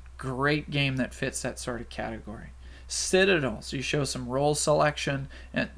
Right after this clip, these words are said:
it's not too hard, but a lot of fun. Alhambra,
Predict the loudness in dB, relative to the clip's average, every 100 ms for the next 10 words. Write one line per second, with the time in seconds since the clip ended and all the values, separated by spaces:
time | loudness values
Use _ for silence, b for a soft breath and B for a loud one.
0 | -14 -6 0 2 2 2 0 4 6 8
1 | 6 2 -4 0 2 0 -2 -4 -4 -6
2 | -12 B B 6 6 6 8 8 8 0
3 | -4